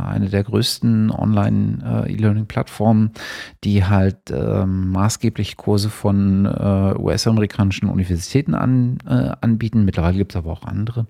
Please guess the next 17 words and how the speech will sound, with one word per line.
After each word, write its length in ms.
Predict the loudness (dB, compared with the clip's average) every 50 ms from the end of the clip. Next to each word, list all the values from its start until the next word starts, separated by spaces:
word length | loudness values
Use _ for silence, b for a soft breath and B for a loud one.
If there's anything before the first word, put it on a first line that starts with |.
| _ _
da 100 | -4 -2
drin. 240 | 0 0 0 0 0 B B B B B B B B B B B
Und 120 | B 2 2
ich 140 | 2 2
hab 140 | 0 0 0
jetzt, 360 | 0 -2 -2 -6 -10 -10 -4
äh, 40 | -2
einen 600 | 0 2 2 0 0 0 0 2 2 2 2 0 -2
Kurs 400 | -2 -4 -2 -2 -2 -2 -4 -2
in 340 | 0 0 0 2 0 0
Music 400 | 2 2 2 2 0 -2 -4 -4
Production 640 | -4 -4 -2 -2 -2 -4 -4 -4 -2 0 2 2 0 0
gemacht, 540 | 0 2 2 2 2 0 -2 -4 -10 -14 B B B B B B B B B B B 0
äh, 240 | 2 4 4 2
der 400 | 2 2 2 4 4 4 2 2
original 640 | 0 -2 -2 0 0 2 2 2 2 2 2 0 -2
vom, 840 | -2 -6 -12 -4 -2 0 2 2 2 2 2 2 2 2 2 0